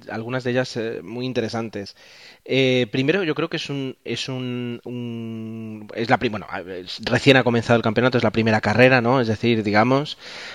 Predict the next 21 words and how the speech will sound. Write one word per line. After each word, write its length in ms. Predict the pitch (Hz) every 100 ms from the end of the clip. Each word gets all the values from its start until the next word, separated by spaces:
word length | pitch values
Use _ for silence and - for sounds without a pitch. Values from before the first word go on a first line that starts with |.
| -
ah, 480 | 110 117 117 117 117
en 220 | 113 117
China, 320 | - 135 139
que 120 | - 101
por 160 | 110
cierto, 560 | - 131 123 143 143 110
fíjate 360 | - 117 110 117
que 100 | 117
los 120 | 110
dos 120 | 113
primeros 380 | - 113 117 117
son 280 | 156 135 120
ex 240 | 123 120 -
pilotos 500 | 110 117 120 117 110
de, 640 | 107 104 101 95 92 90
de 680 | 101 87 101 95 95 90 90 -
Fórmula 280 | 95 95
uno, 200 | 113 147
Luca 260 | 104 110 110
Di 100 | 104
Grassi 440 | 117 123 - 165